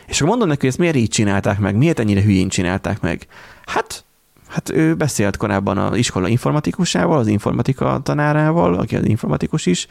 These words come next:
és hogy ő ezt a megoldást javasolta. És hogy így le voltam döbbenve, így, így teljesen így lefagyott bennem minden, hogy, hogy ilyen szinten tart a, a, a, a tanár, az infotanár. Hát,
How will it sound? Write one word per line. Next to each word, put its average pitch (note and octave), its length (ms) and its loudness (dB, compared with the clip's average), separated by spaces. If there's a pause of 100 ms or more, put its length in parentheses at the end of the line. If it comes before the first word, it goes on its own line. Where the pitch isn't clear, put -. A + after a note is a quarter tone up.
(420)
és C3+ 200 0
hogy C#3 140 0
ő C#3+ 140 2
ezt C3 200 0
a A#2+ 40 2
megoldást F#2+ 540 0
javasolta. G2 760 -2 (1500)
És B2 140 0
hogy B2+ 120 2
így C3 140 2
le C3+ 80 4
voltam G2 280 0
döbbenve, F#2+ 460 0
így, F#2+ 180 -2
így G#2+ 120 -4
teljesen - 600 -4
így - 140 -2 (120)
lefagyott G2+ 520 0 (140)
bennem G2 320 0
minden, G#2+ 320 0
hogy, A2 220 0 (420)
hogy A2 300 -2
ilyen B2+ 240 2
szinten A2 480 0
tart G2+ 320 -2
a, F#2+ 320 0 (100)
a, - 60 -2 (120)
a, - 240 -2
a - 180 -4
tanár, G#2+ 440 0
az G2+ 320 0
infotanár. G#2+ 760 0 (320)
Hát, - 320 -2